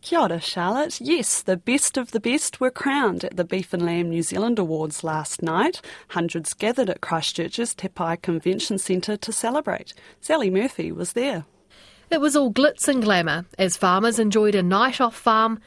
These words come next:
Speaker 2: to celebrate the best in the industry. Silver Fern Farms won the Technology Award for its mapping tool, which helps farmers track their emissions.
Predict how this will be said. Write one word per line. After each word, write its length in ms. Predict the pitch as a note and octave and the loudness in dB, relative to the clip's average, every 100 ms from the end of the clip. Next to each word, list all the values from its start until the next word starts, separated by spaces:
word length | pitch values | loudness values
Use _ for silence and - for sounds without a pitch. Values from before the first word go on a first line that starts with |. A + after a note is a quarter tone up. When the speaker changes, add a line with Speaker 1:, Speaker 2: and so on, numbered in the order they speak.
| _ | _
Speaker 2:
to 100 | D4 | -2
celebrate 580 | - D4+ C#4+ C4 B3 - | 2 4 4 4 2 2
the 100 | C4+ | -2
best 420 | - B3+ A#3 - - | 0 0 0 -4 -2
in 120 | A3 | 2
the 160 | G3+ | 2
industry. 680 | D#3 D#3 - - E3 D#3 G3 - - - - - | 0 -2 -2 0 0 0 -4 -12 -20 -20 -14 0
Silver 320 | A3 G3 F#3 | 2 2 2
Fern 260 | G3 F#3 | 2 0
Farms 480 | F3 F#3 F3+ A#3+ A3 | 2 2 2 2 0
won 160 | G#3+ G#3 | 2 2
the 100 | F#3+ | 2
Technology 720 | - A3 G#3 A3+ B3+ A3 F#3+ | 0 -2 2 2 2 2 2
Award 440 | E3 D#3+ F3 B3+ | 2 2 2 0
for 180 | - G#3+ | 0 0
its 180 | F#3 - | 0 0
mapping 460 | G#3 B3 B3 G3+ F3 | 0 0 0 0 0
tool, 380 | F3+ E3 B3+ - - - | 0 0 -2 -6 -20 -6
which 180 | C4+ A#3+ | -2 0
helps 320 | D#4 F4+ - | 2 2 0
farmers 420 | - C#4+ C4 B3+ - | 0 2 2 -2 -4
track 380 | - D4 - | -2 -2 -2
their 180 | C#4 B3+ | 0 2
emissions. 680 | A3 F#3+ F3 D#3+ C#3+ E3 - | 4 2 0 -2 -4 -6 -8